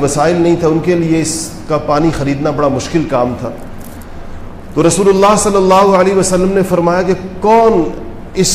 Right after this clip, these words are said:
کنویں کو خرید کر مسلمانوں کے لیے وقف کرے گا، میں اس کے لیے جنت کی ضمانت لیتا ہوں۔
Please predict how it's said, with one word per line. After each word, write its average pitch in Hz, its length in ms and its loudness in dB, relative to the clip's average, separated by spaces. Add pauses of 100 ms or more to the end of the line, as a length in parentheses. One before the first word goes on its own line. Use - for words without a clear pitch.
(160)
کنویں 175 340 6
کو 165 100 2
خرید 151 480 0
کر 147 200 0
مسلمانوں 135 520 -2
کے 143 140 -6
لیے 135 160 -2
وقف - 320 -4
کرے 135 260 -2
گا، 135 80 0
میں 135 160 0
اس 131 140 -2
کے 147 60 -4
لیے 139 100 -2
جنت 123 340 -2
کی 123 60 -4
ضمانت 110 440 -2
لیتا 98 240 -8
ہوں۔ - 80 -8